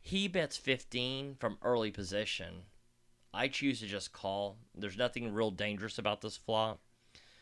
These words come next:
so I'm hoping to get a couple other players,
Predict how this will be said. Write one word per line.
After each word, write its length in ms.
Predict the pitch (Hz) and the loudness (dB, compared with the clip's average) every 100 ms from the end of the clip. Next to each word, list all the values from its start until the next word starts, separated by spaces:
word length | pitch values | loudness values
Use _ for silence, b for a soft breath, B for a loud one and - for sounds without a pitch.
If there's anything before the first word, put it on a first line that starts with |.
| B B | B B
so 360 | - 120 104 98 | -2 2 4 4
I'm 400 | 98 110 110 107 | 6 8 8 6
hoping 280 | 127 117 107 | 2 2 2
to 40 | |
get 160 | 101 98 | 2 0
a 40 | |
couple 320 | - 104 98 | 0 0 2
other 180 | 98 95 | 0 0
players, 800 | 92 101 92 82 87 87 - - | -2 0 0 0 -4 -4 -6 -8